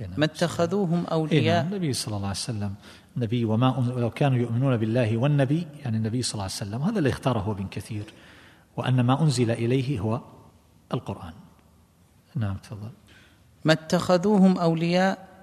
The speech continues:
Speaker 2: يعني ما اتخذوا الكفار أولياء.
Speaker 1: نعم، نعم. طيب، يكفي هذا. هل عندكم سؤال؟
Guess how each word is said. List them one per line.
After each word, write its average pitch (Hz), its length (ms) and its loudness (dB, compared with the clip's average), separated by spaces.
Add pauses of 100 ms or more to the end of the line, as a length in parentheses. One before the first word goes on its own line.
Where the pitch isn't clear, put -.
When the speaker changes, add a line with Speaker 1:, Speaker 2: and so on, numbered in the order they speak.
(180)
Speaker 2:
يعني 170 460 4
ما 156 120 4
اتخذوا 190 600 0
الكفار 147 800 0
أولياء. 127 500 2 (420)
Speaker 1:
نعم، 101 280 -8 (320)
نعم. 101 200 -8 (540)
طيب، 101 220 -2 (680)
يكفي 123 420 -6
هذا. 95 360 -8 (800)
هل 135 140 0
عندكم 110 360 -4
سؤال؟ 110 320 -12